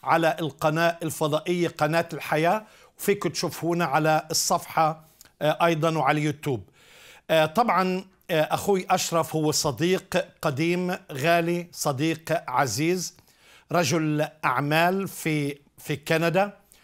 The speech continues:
وحاز على شهادات كثيرة، ولكن يعني هو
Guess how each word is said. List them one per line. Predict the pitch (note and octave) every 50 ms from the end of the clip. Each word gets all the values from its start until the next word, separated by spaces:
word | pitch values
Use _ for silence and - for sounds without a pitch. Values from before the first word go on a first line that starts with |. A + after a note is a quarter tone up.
| - - - _ _
وحاز | C#3 C3 - - F3 E3+ E3 E3+ E3 C3 A2 D3+
على | E3+ F3 - C#3+ C3+ D3+ D3+ C#3+
شهادات | - - C#3+ A#2 C#3 C3+ B2+ D#3+ D#3 D#3+ - - D#3
كثيرة، | C3+ - - E3 F3 F3+ G3 G#3 G#3 - _ _ _ _ _ - - _ _ -
ولكن | D3 D3+ D#3+ F3+ F#3+ F#3 F#3+ - F#3+ F#3 F#3 F#3 F3+ F#3 G3 G3 - _ -
يعني | D#3+ E3 C3+ D3 D#3 D#3 D#3 D3+ D3+ D#3 D3+ - -
هو | A#2+ C#3 F#3 F3+ E3 D#3 D#3 D3+ D#3 -